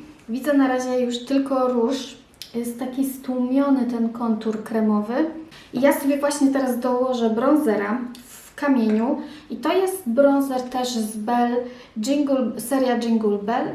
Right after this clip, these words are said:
Ginger Contour Powder. Ona była, pff, dawno, ze trzy lata temu, cztery, dostępny. Y, wiem, że jest w sprzedaży. Widziałam go ostatnio, y, na sklepie Klaudii Cukierpuder.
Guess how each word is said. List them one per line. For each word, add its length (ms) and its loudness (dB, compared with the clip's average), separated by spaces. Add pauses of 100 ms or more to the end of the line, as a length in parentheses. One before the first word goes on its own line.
(120)
Ginger 560 4
Contour 460 -2
Powder. 680 0
Ona 200 0
była, 440 0
pff, 580 -8
dawno, 460 -2 (260)
ze 200 -2
trzy 200 -6
lata 260 -2
temu, 400 -4
cztery, 560 -2 (680)
dostępny. 800 0 (680)
Y, 280 2
wiem, 200 4
że 120 0
jest 160 0
w 80 -12
sprzedaży. 800 0
Widziałam 320 2
go 140 2
ostatnio, 800 2
y, 500 0
na 240 0
sklepie 540 0
Klaudii 440 0
Cukierpuder. 720 -2